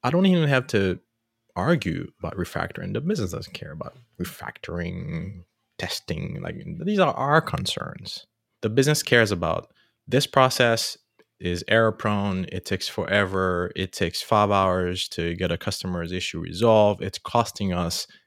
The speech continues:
X dollars every time we do it. Business cares about that. And I can say, "Oh yeah, we understand why," right? And I have the numbers that says, "Yeah, this is because of this, this, and this." Now, equipped with that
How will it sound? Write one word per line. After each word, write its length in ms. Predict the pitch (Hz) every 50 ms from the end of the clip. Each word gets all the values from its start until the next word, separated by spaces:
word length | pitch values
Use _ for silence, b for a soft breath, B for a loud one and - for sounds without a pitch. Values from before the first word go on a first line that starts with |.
| b b _ _
X 240 | - 101 98 - -
dollars 680 | - 92 92 85 80 82 82 80 - - - - - - _ _ - - -
every 220 | - 92 85 85
time 200 | - - - - 82
we 100 | 80 -
do 160 | 85 82 78
it. 180 | - - - - - _ _ _ _ _ B B B B B B B B
Business 280 | 92 98 101 92 78 -
cares 200 | - 76 80 82
about 200 | 82 - - -
that. 240 | - 85 - - _ -
And 80 | 90
I 40 | 90
can 80 | 90 90
say, 140 | - - -
"Oh 120 | - 131 120
yeah, 320 | 110 113 104 80 - - - _ _ _ _ _ _ _
we 140 | - 101 107
understand 440 | 104 92 82 80 - - - 82 80
why," 360 | 80 82 - - - - - _ _ _ _ _ -
right? 220 | 90 87 82 82 _ b b b b b b b
And 100 | 90 90
I 100 | 85 85
have 140 | 92 92 87
the 80 | 90 85
numbers 420 | 85 101 107 110 95 82 80 -
that 60 | -
says, 200 | - 85 80 -
"Yeah, 160 | 95 90 - - -
this 120 | 90 87
is 60 | -
because 220 | - - - 90 87
of 140 | 82 82
this, 200 | - 85 82 -
this, 220 | - - 80 - -
and 160 | 76 80 80
this." 400 | - - - - - - - - _ _ _ _ _ _ _ _ -
Now, 320 | 92 92 87 85 82 - - _ _ -
equipped 320 | - - - 139 170 -
with 160 | 113 98 85
that 340 | 82 95 123 185 139 - _